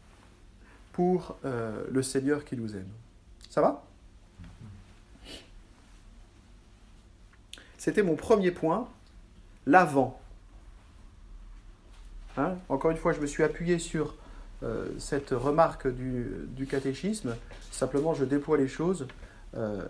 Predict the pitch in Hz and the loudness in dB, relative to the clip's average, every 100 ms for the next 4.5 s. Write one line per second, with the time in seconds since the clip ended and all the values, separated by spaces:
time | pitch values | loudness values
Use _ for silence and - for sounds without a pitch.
0 | - 151 180 165 202 170 139 - 139 131 | 6 8 8 6 4 4 2 2 -2 2
1 | 131 185 196 - - - - - - - | 2 0 -6 -12 -14 -18 -20 -20 -20 -12
2 | 139 135 - 156 185 170 135 135 131 - | -8 -6 -2 -2 -2 0 4 6 4 0
3 | 123 127 165 175 120 113 165 165 - 165 | -6 0 2 2 0 2 0 0 -4 -6
4 | 165 139 123 120 139 | -2 -2 -2 -4 -8